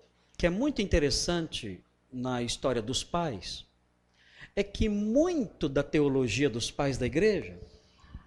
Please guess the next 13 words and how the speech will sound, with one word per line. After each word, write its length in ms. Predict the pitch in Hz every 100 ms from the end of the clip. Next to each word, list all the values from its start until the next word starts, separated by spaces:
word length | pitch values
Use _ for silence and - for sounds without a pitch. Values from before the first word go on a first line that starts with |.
| - _ _ -
surgiu 800 | - - 269 247 165 131 262 -
como 240 | 214 214
resposta 1120 | 196 208 - - - 233 - - - - 92 - _ _ _ _ _ _ _ -
a 480 | 180 185 208 214 - _ _ _ -
movimentos 1200 | 202 254 240 196 180 226 262 185 - - 139 135
heréticos, 840 | 220 208 208 - - - 196 - -
a 80 |
doutrinas 720 | 165 202 190 - 233 233 196 -
falsas 540 | - 226 226 214 170
que 100 | -
ameaçavam 680 | 196 202 202 - 196 180 196
a 60 |
igreja. 500 | 208 180 175 151 95